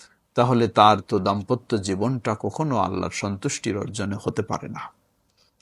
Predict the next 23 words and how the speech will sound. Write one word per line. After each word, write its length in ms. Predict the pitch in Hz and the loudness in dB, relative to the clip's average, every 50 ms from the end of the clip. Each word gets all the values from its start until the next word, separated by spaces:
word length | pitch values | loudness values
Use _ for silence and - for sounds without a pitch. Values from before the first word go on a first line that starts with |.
| - 101 | -4 -2
অতএব 320 | 101 101 120 113 107 92 | 0 4 6 6 6 6
প্রতিটি 420 | - - 117 110 - 107 - 113 | 4 4 4 4 4 2 2 4
যুবক, 460 | 101 92 123 147 156 180 208 233 240 226 - _ _ _ _ _ _ _ _ _ _ - | 6 8 10 12 12 12 12 12 10 8 6 _ _ _ _ _ _ _ _ _ _ -2
ছেলে 440 | - - - 170 190 226 233 226 220 | 2 4 8 10 10 12 12 12 12
ও 120 | 208 196 | 12 12
মেয়েকে 380 | 175 170 175 170 160 143 156 151 | 10 10 10 10 10 10 8 8
আমরা 240 | 135 135 127 123 110 | 8 10 8 8 8
বলবো, 600 | 101 107 101 101 98 101 127 165 202 214 180 - - - - _ _ _ _ - | 8 6 6 6 8 10 10 10 10 10 6 2 -6 -20 -20 _ _ _ _ 0
তোমরা 260 | 123 123 123 123 113 | 2 6 6 6 8
নিজেরা 480 | 107 98 110 156 165 185 208 202 196 | 8 8 8 10 12 12 12 10 10
সতর্ক 400 | 180 - 185 165 202 190 170 160 196 | 8 6 6 8 8 8 8 10 10
হও। 400 | 185 160 170 180 196 220 233 226 - - - _ - | 10 12 12 12 12 10 8 6 0 -10 -20 _ 4
অভিভাবকদেরকে 840 | - 127 160 175 220 226 233 220 196 196 180 170 185 180 175 180 165 | 8 10 12 12 12 12 12 12 10 10 8 10 8 8 10 10 10
বলবো 560 | 151 160 175 170 170 170 202 214 226 226 214 - - - - - - _ _ _ - | 12 12 12 12 12 12 12 12 12 12 10 4 -4 -20 -20 -20 -20 _ _ _ -2
যে 180 | 101 104 117 113 | 0 4 4 6
আল্লাহর 420 | 104 98 101 101 107 131 139 127 | 4 4 4 4 6 6 6 6
সন্তুষ্টি 580 | 110 - 135 123 117 104 117 107 - - - 117 | 4 2 0 0 0 2 0 0 0 2 4 4
অর্জন 360 | 110 107 101 104 107 104 101 | 4 4 4 2 0 0 0
কামনা 360 | - 107 107 113 113 110 107 | 0 0 2 2 2 2 2
করুন 380 | 104 - 104 104 104 104 98 92 | 2 2 2 2 4 2 2 2
দাম্পত্য 540 | 98 101 101 95 - 110 104 - - 104 | 2 2 2 0 -2 -6 -4 -2 0 -2
জীবন 360 | 101 98 98 95 104 101 95 95 | 0 0 -2 -2 -2 -2 -4 -4
শুরুতে। 680 | - - - 120 120 117 104 - - 104 - - | -4 0 2 2 2 2 0 0 -2 -4 -4 -4